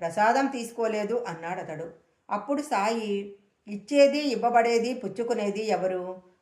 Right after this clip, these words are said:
అంతా ఒక్కటే. ఎవరినీ శత్రువులుగా తలచవద్దు" అన్నారు. దేశమెంత ప్రమాదకరమో చెన్నబసప్ప, వీరభద్రప్ప అనే పాము కప్పలకు పూర్వజన్మలో సాయి సన్నిధి లభించిన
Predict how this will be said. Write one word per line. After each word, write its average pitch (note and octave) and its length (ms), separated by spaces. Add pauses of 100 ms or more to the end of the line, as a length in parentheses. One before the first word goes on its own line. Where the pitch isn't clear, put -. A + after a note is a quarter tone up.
అంతా F#3 400
ఒక్కటే. E3+ 600 (220)
ఎవరినీ B3 440
శత్రువులుగా A3 600
తలచవద్దు" F3 680
అన్నారు. D#3+ 440 (420)
దేశమెంత C#4 640
ప్రమాదకరమో G#3+ 1000 (340)
చెన్నబసప్ప, B3+ 640
వీరభద్రప్ప A#3+ 840
అనే G3+ 500
పాము G3 420
కప్పలకు A3 760 (300)
పూర్వజన్మలో C4+ 680
సాయి A3+ 320
సన్నిధి A#3+ 340
లభించిన F#3+ 760